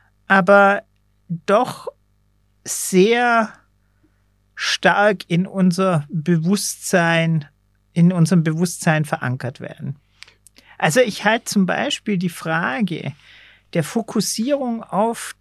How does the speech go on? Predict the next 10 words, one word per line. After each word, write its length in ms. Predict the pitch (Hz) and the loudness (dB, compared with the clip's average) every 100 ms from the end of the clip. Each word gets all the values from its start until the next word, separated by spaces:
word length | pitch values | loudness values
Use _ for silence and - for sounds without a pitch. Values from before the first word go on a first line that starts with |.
| - | -10
die 360 | 190 190 196 _ - | -4 -4 -6 _ 0
Best 420 | 208 240 - - | 0 0 -6 -6
Ager 600 | 170 202 190 - - - - _ _ _ _ | 0 2 0 -4 -6 -8 -18 _ _ _ _
für 480 | - - 226 220 - - | -10 0 4 4 2 -6
durchaus 640 | 151 214 285 - 208 220 | -6 0 0 0 -4 -4
problematisch, 1080 | - - 175 196 175 170 202 - 233 226 - | -6 -6 -2 0 2 2 0 -2 -4 -4 -4
weil 440 | 160 160 202 233 | 0 0 0 -4
wir 220 | 202 208 214 | -4 -2 -2
ja 260 | 196 185 | -2 -4
von 260 | 185 208 | -2 0